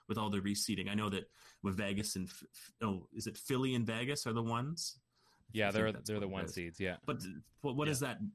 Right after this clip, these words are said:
Speaker 1: other than last change in a Stanley Cup Final situation or, or, excuse me, a conference final situation? I mean, it doesn't really mean much. So,
Speaker 2: Yeah, you gotta get
Speaker 1: um,
Speaker 2: that far first.
Speaker 1: Yeah, I mean, it'd be interesting to see. I think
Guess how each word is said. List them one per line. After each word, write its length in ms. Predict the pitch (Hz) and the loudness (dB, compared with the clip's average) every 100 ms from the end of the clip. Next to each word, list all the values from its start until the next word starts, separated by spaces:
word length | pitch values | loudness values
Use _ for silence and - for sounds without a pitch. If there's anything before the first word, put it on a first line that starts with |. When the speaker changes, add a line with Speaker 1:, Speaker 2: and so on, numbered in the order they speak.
| - - | -8 -4
Speaker 1:
other 180 | 123 123 | 0 2
than 200 | 120 110 | 4 2
last 300 | 101 107 - | 2 0 -2
change 420 | 117 104 107 104 | 0 2 2 0
in 80 | 98 | -2
a 60 | |
Stanley 400 | 92 - 98 98 | -2 -2 -2 -2
Cup 180 | 104 87 | -4 -6
Final 300 | 95 92 101 | -4 -2 -2
situation 640 | - 98 98 90 95 98 | -4 -6 -4 -4 -4 -4
or, 80 | 90 | -6
or, 160 | 85 98 | -4 -4
excuse 260 | 95 113 107 | -2 -2 0
me, 100 | 95 | 0
a 80 | |
conference 460 | 92 95 98 101 82 | 0 -2 -2 -2 -4
final 260 | 95 98 101 | -2 0 0
situation? 600 | 80 - 82 76 - 82 | -2 -6 -6 -6 -6 -8
I 40 | |
mean, 100 | 90 | -4
it 40 | 98 | -2
doesn't 220 | 104 82 | -4 -2
really 260 | 95 92 87 | -2 -2 -2
mean 260 | 87 92 | -2 -2
much. 300 | 87 82 - | -2 -4 -4
So, 220 | 90 92 101 | 0 -2 -2
Speaker 2:
Yeah, 160 | 95 | -6
you 80 | 85 | -4
gotta 160 | 101 101 | -2 0
get 100 | 107 | 2
Speaker 1:
um, 140 | 104 | 2
Speaker 2:
that 160 | 98 80 | 2 0
far 180 | 85 82 | -6 -6
first. 400 | 98 87 - - - - _ _ _ _ | -4 -6 -8 -20 -20 -20 _ _ _ _
Speaker 1:
Yeah, 180 | 151 175 117 | -2 -2 -2
I 80 | 160 | 0
mean, 140 | 170 | 2
it'd 80 | 160 | 4
be 80 | 170 | 2
interesting 360 | 170 185 196 | 2 0 0
to 60 | 170 | 0
see. 220 | - 160 | 0 0
I 60 | 127 | -2
think 260 | 190 190 | -2 -4